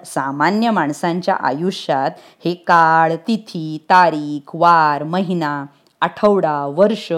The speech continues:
युग, हे कालवाचक शब्द नक्की कशासाठी आले रे? मुळात काळ आणि वेळ पाहायची गरज माणसाला नक्की कशाला पडते?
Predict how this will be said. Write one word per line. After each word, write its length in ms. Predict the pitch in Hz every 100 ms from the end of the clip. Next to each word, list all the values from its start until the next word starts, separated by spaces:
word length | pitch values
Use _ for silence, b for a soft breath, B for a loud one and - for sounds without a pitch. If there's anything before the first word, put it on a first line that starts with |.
| 156
युग, 460 | 156 156 220 254 156 - _ _ _ _ _
हे 60 | 175
कालवाचक 720 | 175 170 156 190 220 247 277
शब्द 300 | - 214 214
नक्की 360 | 269 254 - 285
कशासाठी 600 | 233 208 302 480 466 508 285
आले 180 | 160
रे? 420 | 151 214 165 - b b b
मुळात 340 | 151 180 220 226 -
काळ 280 | 190 247 302
आणि 240 | 247 262
वेळ 280 | 190 185 254
पाहायची 560 | 214 156 185 190 240
गरज 520 | 226 147 160 180 330 381
माणसाला 540 | 339 311 302 339 349
नक्की 380 | 320 320 - 392
कशाला 460 | - 453 359 277
पडते? 760 | 190 180 - - 170 170 170